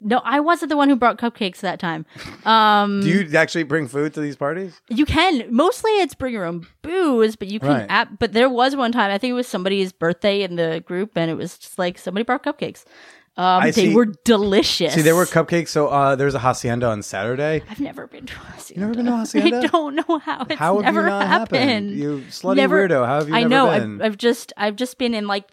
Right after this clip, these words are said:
Speaker 1: an alternate universe of the kink community. If you want to invite me, please do.
Speaker 2: Sure.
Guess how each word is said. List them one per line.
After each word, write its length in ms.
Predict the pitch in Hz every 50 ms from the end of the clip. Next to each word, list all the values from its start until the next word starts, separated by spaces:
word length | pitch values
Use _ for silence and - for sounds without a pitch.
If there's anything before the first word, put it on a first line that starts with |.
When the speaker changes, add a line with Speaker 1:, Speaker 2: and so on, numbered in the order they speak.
| - -
Speaker 1:
an 160 | - 196 202
alternate 460 | - - 180 190 - 214 202 190 175
universe 480 | 180 180 185 180 175 170 170 170 165 -
of 80 | 175 170
the 80 | 175
kink 200 | - - 170 165
community. 480 | - 180 170 165 175 170 165 - 185 - - - - - _
If 160 | - 226 226 -
you 280 | 185 170 180 220 269 320
want 200 | 359 339 330 320
to 80 | 302
invite 380 | 302 285 233 226 247 285 254 214
me, 240 | 208 185 180 175 175
please 640 | - - - - - 165 170 170 170 170 170 220
do. 320 | - - 160 143 95 101 104
Speaker 2:
Sure. 300 | 87 - 214 233 185 -